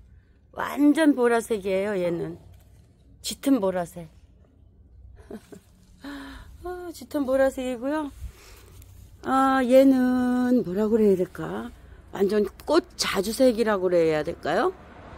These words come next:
요렇게 이쁘답니다, 색이. 어, 이렇게 많이 폈어요. 좀 보세요. 음,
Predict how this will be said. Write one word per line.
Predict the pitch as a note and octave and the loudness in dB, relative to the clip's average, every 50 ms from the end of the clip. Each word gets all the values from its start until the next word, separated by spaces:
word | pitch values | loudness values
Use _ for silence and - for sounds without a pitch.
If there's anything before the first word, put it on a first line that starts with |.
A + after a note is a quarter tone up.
| - - - - - - - - - - - | -20 -18 -18 -18 -18 -18 -18 -18 -18 -4 0
요렇게 | A#3+ C4 C4+ C4 - - C#4 A#3+ A#3+ A#3+ B3 C4 C4 | 2 2 2 0 2 2 4 6 6 6 8 6 6
이쁘답니다, | A#3+ A3 A3 A3 A#3+ C#4+ B3 C4 A#3+ A#3 A3+ A3+ G#3+ G3+ G3+ G3 F#3+ F#3+ F#3+ F#3+ F#3 F#3 F#3+ G3 | 4 2 0 -2 -2 2 4 4 4 4 2 2 0 0 2 2 4 4 4 4 2 0 -2 -4
색이. | - - C#4+ C#4 - - A3 G#3 G3+ F#3+ F#3+ F#3+ G3 G3 G3 F#3+ F#3+ - - - - - - - - - - C4+ C#4+ C#4 C4+ C4 C4 B3 - - - - - | -2 0 0 0 0 -4 -4 0 0 2 2 2 0 0 -2 -4 -8 -12 -16 -18 -18 -18 -18 -18 -20 -14 -10 -8 -8 -8 -8 -10 -12 -14 -18 -20 -20 -6 -2
어, | B3+ C4+ C#4+ D4+ D4+ D4+ D4 | 0 4 4 6 6 6 4
이렇게 | C4+ B3 - - A3+ | 4 2 0 -2 0
많이 | A#3 B3 B3 B3 A#3+ | 0 2 2 2 0
폈어요. | - - C#4+ - - - C4+ C4 B3 A#3+ A#3 A#3 A3+ A3+ A3+ A3+ A3+ A3+ - - - - - - - - - - - - - - - | 0 -4 -6 -4 0 2 2 4 4 2 0 -2 -4 -6 -8 -8 -12 -14 -16 -20 -20 -20 -20 -20 -20 -20 -20 -20 -20 -20 -20 -12 -4
좀 | - C#4 C4+ | 0 0 2
보세요. | B3+ C4 B3 - C4+ B3+ B3+ B3+ B3 B3 - - - - - - - - - - - - - - - - - - - - - - - - - - C4+ | 2 0 -2 -2 -2 -2 -2 -2 -4 -8 -10 -14 -18 -18 -20 -20 -20 -20 -20 -20 -20 -20 -20 -20 -20 -20 -20 -20 -20 -18 -16 -16 -14 -14 -10 -6 0
음, | D4 D#4 E4+ E4+ E4+ E4+ E4 D#4+ D#4+ D#4 | 4 6 8 8 8 6 6 4 2 0